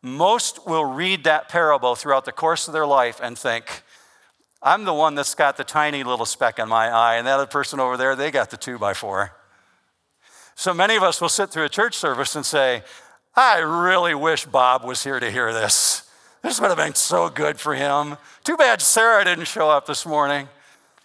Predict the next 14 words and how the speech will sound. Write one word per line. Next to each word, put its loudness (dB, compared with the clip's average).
She -6
needed 2
to -4
hear 4
this." -2
And -6
Jesus -8
is -6
saying, -4
"Wait, -2
well, -4
what -2
about -2
you? -8